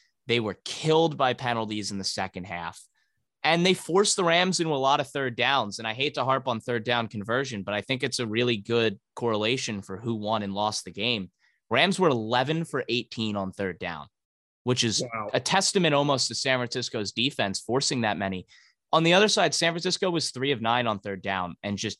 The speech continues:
Speaker 1: couldn't convert in a big moment. Again, I think the Rams were just the more physical team. I mean, that hit on Deebo where they threw the flag for hitting a defenseless receiver.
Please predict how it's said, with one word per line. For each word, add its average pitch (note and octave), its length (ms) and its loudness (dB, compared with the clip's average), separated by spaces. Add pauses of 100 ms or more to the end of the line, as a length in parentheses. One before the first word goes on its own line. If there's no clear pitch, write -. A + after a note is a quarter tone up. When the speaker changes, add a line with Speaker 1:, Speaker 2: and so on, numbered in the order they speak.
(140)
Speaker 1:
couldn't C3 560 2
convert G#2+ 520 0
in G2 120 -4
a F#2 60 -4
big G2 260 -4
moment. F#2+ 400 -2 (120)
Again, F3 360 4
I A#2 100 2
think F#3+ 220 0
the G3+ 80 6
Rams D#3 320 4
were D3 60 0
just C#3 200 -2
the C3+ 60 -2
more C3+ 160 0
physical B2+ 400 -2
team. B2 280 -2
I G#2+ 60 0
mean, A2+ 140 0
that C#3+ 180 2
hit D#3+ 160 0
on C3 160 2
Deebo A2 460 -2 (580)
where C3 140 -2
they A#2+ 100 2
threw C3+ 220 -4
the A2+ 80 -6
flag A2+ 500 0
for G#2 120 -8
hitting A#2 260 -4
a G#2+ 40 -4
defenseless A2 560 -4
receiver. G#2 520 -4